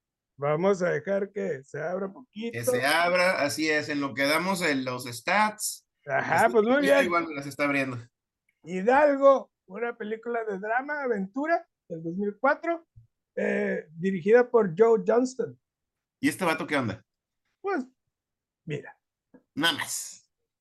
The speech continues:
Speaker 1: Hizo The Rocketeer, Jumanji, Captain America, The First Avenger,
Speaker 2: No, pues, este güey se
Speaker 1: Honey, I Shrunk the Kids.
Speaker 2: Este güey trae todo, güey.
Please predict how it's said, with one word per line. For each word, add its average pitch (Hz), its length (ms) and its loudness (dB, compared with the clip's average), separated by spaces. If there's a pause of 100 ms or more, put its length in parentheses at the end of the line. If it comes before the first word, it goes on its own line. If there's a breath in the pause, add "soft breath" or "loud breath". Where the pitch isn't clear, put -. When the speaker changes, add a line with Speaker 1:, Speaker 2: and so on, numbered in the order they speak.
Speaker 1:
Hizo 185 580 -2 (100)
The 151 120 -2
Rocketeer, 160 640 -6 (2250)
Jumanji, 156 640 -2 (2500)
Captain 196 420 4
America, 190 500 4
The 180 120 -4 (100)
First 165 300 -6
Avenger, 139 320 -6 (640)
Speaker 2:
No, 135 340 -14 (140)
pues, - 220 -20
este - 280 -20
güey - 160 -20
se - 160 -20 (100)
Speaker 1:
Honey, 220 280 8 (100)
I - 40 8
Shrunk 208 340 2
the 190 140 -2
Kids. - 480 -16 (520)
Speaker 2:
Este 226 300 -2
güey 277 220 4 (100)
trae 269 220 4
todo, 165 440 2
güey. - 240 -10